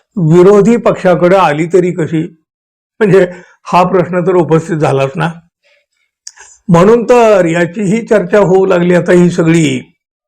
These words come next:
ही सगळी कागदपत्र भारतीय जनता पक्षाच्या एका ज्येष्ठ ने-, म-, मंत्र्यांनी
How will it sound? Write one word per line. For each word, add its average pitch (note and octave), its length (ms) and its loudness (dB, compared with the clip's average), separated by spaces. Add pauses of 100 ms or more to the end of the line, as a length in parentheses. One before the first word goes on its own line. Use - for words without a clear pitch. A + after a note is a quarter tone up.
(200)
ही A3 260 2
सगळी G3+ 420 2
कागदपत्र D#3 840 0
भारतीय F3 520 -2
जनता G#3 320 0
पक्षाच्या F#3+ 540 0
एका F#3 480 0 (500)
ज्येष्ठ F#3 580 -2
ने-, G#3 300 -2
म-, E3 500 -2 (120)
मंत्र्यांनी F3 720 0